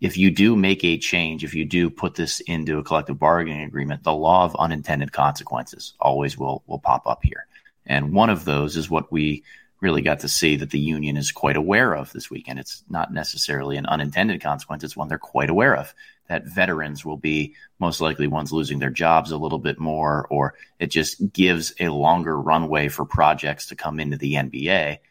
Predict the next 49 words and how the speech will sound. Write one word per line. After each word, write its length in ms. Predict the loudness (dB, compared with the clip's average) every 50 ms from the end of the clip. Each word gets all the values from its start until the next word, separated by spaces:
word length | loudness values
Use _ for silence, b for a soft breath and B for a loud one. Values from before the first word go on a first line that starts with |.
| b b b _ _
And 100 | -8 -6
as 120 | -6 -4 -6
a 60 | -4
result, 460 | -4 -4 -2 2 2 4 4 2 0
teams 220 | -4 -6 -4 -4 -4
are 60 | -4
gonna 160 | -4 -6 -6
be 100 | -6 -6
more 240 | -8 -8 -12 -14 0 _
patient 420 | 4 4 4 4 2 -2 -2 -2
with 180 | -4 -4 0 0
them 320 | 2 2 2 2 0 -2
and 140 | -4 -6 -6
prioritize 800 | -2 2 2 2 2 2 0 0 0 -2 -2 -2 -2 -2 -2 0
that 220 | -2 -2 -2 0 -2
long-term 500 | 0 0 0 -2 -4 -6 -6 -6 -6 -4
growth 380 | -2 -2 0 0 -2 -6 -10
of 100 | -12 -10
a, 140 | -8 -10 -10 -10 -14
a 40 |
teenager 640 | -12 -2 0 2 2 2 0 -2 -2 -2 -4 -4 -4 B B B B B B B B _ _ _
over 300 | 4 4 4 4 4 2
signing 460 | 0 0 2 2 2 2 2 0 0 0
another 240 | 0 0 0 0
veteran 480 | -2 0 0 0 0 0 -2 -4 -4 -4
or 40 | -4
making 360 | -4 -4 -6 -6 -6 -10 -10
a, 60 | -6 -4
a 80 | -4 -4
different 300 | -4 -4 -4 -6 -6 -4
move 180 | -4 -4 -4
for 140 | -6 -8 -8
those 240 | -8 -8 -10 -10 -10
guys. 240 | -10 -10 -8 -6 -6
So 300 | -4 -2 -2 -4 -4 b b b b b b _ _ _ _ 0
I 140 | 0 2
simply 560 | 2 -2 -2 0 2 2 2 2 2 0 0 2
don't 300 | 2 2 0 0 -2 -4
see 240 | -4 0 2 2
it 140 | 2 0 -2
really 240 | -4 -4 -2 -2 -4
happening 560 | -2 0 2 2 2 0 -2 -8 -8 -8 -8
or 80 | -8 -8
any 140 | -8 -8 -8
type 180 | -8 -10 -10
of 100 | -10 -8
changes 360 | -6 -4 -4 -4 -4 -6 -6
taking 300 | -4 -4 -4 -4 -4 -8
place. 440 | -8 0 2 4 4 4 2 0 -6